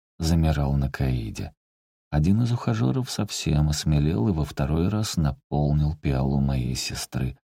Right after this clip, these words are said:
Я извинился перед Эллен и поднялся с места. "Вижу, ты скучаешь без меня". Тея, подойдя сзади, я закинул руку сестре на плечи,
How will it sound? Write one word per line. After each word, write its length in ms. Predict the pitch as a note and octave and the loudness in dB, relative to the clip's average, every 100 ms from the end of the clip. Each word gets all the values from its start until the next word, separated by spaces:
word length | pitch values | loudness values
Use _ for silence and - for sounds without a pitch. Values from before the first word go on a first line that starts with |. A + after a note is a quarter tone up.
| _ _ - | _ _ -2
Я 320 | D#2+ D#2 D2+ | 2 2 2
извинился 580 | C#2 D#2 D#2 D2+ - D2 | 2 2 2 2 0 -2
перед 340 | C#2+ C#2+ - - | -2 -2 -4 -4
Эллен 340 | - - C3 | 0 2 0
и 200 | - D#3 | 0 -2
поднялся 560 | D3 C#3 D3 C#2 - - | 0 0 0 0 -4 -8
с 120 | - | -2
места. 420 | B1+ B1+ - - _ _ _ _ | -2 -2 -8 -12 _ _ _ _
"Вижу, 580 | D#2 D#2+ D2+ D#2 D2+ D2+ - | 0 2 2 2 0 0 0
ты 140 | D2+ | -2
скучаешь 580 | - C#2+ - D2 F#2 G#2+ | -2 -4 0 0 2 2
без 220 | G2+ D#2 | 2 2
меня". 340 | D2+ B1+ B1 - | 0 0 -4 -6
Тея, 300 | D#2 C#2+ C2 | -2 -2 -2
подойдя 500 | C2 C#2+ C2+ C2+ C2+ | -2 -2 0 0 -2
сзади, 380 | C2+ D3 E3+ F#3+ | -2 -2 0 0
я 180 | - - | 0 0
закинул 500 | C#2+ D2 D2 C#2+ C#2+ | -2 0 0 0 -2
руку 280 | C#2+ - B1+ | -4 -4 -6
сестре 400 | - - - C2+ | -6 -8 -4 -4
на 140 | C2 | -4
плечи, 460 | - - - A#2 | -2 -2 -2 -8